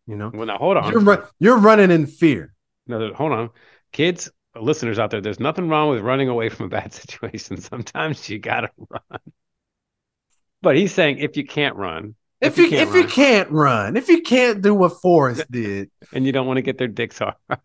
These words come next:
Speaker 1: And you don't wanna get their dicks hard, you know, because that's what they're out there for. That,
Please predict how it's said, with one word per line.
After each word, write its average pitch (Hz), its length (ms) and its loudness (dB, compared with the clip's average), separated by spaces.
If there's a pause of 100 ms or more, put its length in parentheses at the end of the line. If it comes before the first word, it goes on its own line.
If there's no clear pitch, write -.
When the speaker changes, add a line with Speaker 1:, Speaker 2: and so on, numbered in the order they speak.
(260)
Speaker 1:
And 180 400 0
you 196 60 4
don't 208 160 6
wanna 190 180 4
get 180 160 -2
their 139 140 0
dicks 139 360 -4
hard, 101 380 -6 (540)
you 190 100 2
know, 131 380 0 (180)
because 339 280 2
that's 330 160 4
what 330 140 -2
they're 277 140 4
out 254 300 2
there 202 180 0 (120)
for. 147 260 2
That, 196 260 0